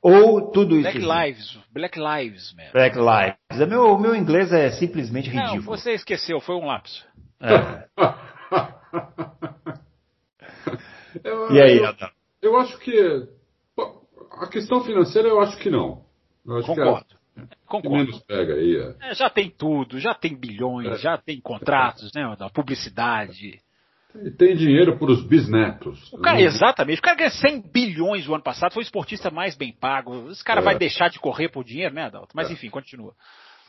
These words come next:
Speaker 3: Eu, eu acho que é, é a me-, que menos pega. A, a questão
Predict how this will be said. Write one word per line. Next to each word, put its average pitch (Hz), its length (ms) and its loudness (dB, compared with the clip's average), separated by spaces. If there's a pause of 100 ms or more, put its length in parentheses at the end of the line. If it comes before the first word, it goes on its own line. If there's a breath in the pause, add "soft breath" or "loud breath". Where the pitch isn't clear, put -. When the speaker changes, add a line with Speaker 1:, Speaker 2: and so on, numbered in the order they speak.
(260 soft breath)
Speaker 3:
Eu, - 120 0
eu 135 280 0
acho - 160 -2
que 143 60 0
é, 135 40 6
é 127 240 2
a 117 120 2
me-, 127 180 2
que 143 120 0
menos 151 380 4
pega. 82 340 0
A, 117 160 -8 (220)
a 135 40 -4
questão 175 500 0